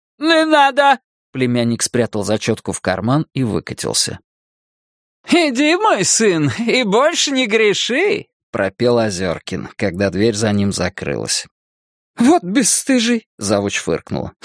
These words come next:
"Выдали ему бесплатный проездной, а он на "Волге" новенькой по Москве разъезжает. В общаге комнату за ним держим отдельную, а он трёхкомнатную квартиру на Арбате снимает".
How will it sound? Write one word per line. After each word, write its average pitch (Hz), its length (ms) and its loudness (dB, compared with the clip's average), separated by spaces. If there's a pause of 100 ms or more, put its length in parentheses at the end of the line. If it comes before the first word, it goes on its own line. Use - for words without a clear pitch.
"Выдали 294 480 2
ему 226 240 2
бесплатный 226 640 -2
проездной, 226 560 0 (420)
а 185 120 2
он 202 160 4
на 214 140 4
"Волге" 190 300 2
новенькой 190 460 0
по 233 80 -2
Москве 226 400 2
разъезжает. 214 680 0 (280)
В 302 60 4
общаге 339 420 2
комнату 269 480 0
за 254 160 2
ним 247 160 4
держим 247 380 2
отдельную, 233 600 2
а 226 80 4
он 262 140 4
трёхкомнатную 285 720 2
квартиру 285 480 2
на 214 180 4
Арбате 196 380 0
снимает". 190 600 0